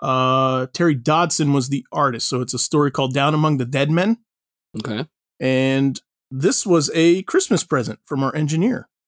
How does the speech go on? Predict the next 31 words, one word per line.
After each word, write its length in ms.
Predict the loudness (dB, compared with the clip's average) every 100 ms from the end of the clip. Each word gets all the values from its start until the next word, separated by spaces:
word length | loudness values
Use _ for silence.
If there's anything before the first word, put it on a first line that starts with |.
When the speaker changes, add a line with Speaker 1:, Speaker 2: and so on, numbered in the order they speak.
| _ _ _ -12
Speaker 2:
Ah. 680 | -10 -10 -6 -2 0 0 -2
Speaker 1:
Uh, 40 | -4
and 520 | -4 -2 -2 -2 -4 -6 _ -4
I 640 | 0 2 2 2 2 0 -6 _ _ _ _ _ -20 -2
thoroughly 580 | 2 4 4 4 2 0
love 440 | -2 0 0 -2 2
this 380 | 2 2 -2 -4 -6
four 320 | 2 4 4
issues 600 | 2 -4 -6 -10 -14 -14 _ _ _ _ _
of 200 | -4 -4
it, 100 | -4
which, 320 | -4 -2 -2 0
uh, 280 | 2 0 0
you 80 | 0
know, 240 | 2 0
it's, 320 | 0 -2 -2 2
uh, 220 | 2 2 _ _ _ -4
somebody 480 | 0 4 4 4 4
has 200 | 2 2
figured 300 | 0 2 4
out 280 | 2 0 _ _ _ _ _ _ -6
Peter 340 | 0 2 4
is 100 | 2
Spider-Man, 640 | 0 -2 0 2 2 2 0
is 100 | -2
basically 440 | -2 -2 0 -2
just 200 | -2 -4
kinda 220 | -2 -2
making 300 | 0 -2 -2
his 140 | -4 -4
life 420 | -4 -4 -6